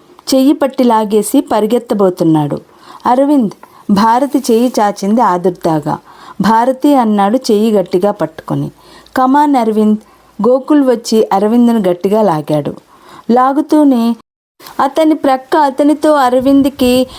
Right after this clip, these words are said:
ఆ భాగం కొంత తెలుసు సార్," అన్నాడు. "Come on, let us go," అన్నాడు ఆయన పరిగెత్తుతూ. భారతి చేతిలో ఉన్న చేయి గోకుల్ అరవింద్ను లాగడంతో బలవంతంగా విడిపోయింది.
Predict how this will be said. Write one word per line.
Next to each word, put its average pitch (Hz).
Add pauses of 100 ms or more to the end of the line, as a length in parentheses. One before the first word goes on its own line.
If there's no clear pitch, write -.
(160)
ఆ 262
భాగం 254
కొంత 254
తెలుసు 226
సార్," 247
అన్నాడు. 180 (500)
"Come 294
on, 277
let 262
us 262
go," 233 (140)
అన్నాడు 208
ఆయన 208
పరిగెత్తుతూ. 220 (580)
భారతి 294
చేతిలో 285
ఉన్న 269
చేయి 220 (300)
గోకుల్ 285 (120)
అరవింద్ను 254
లాగడంతో 196 (300)
బలవంతంగా 240
విడిపోయింది. 180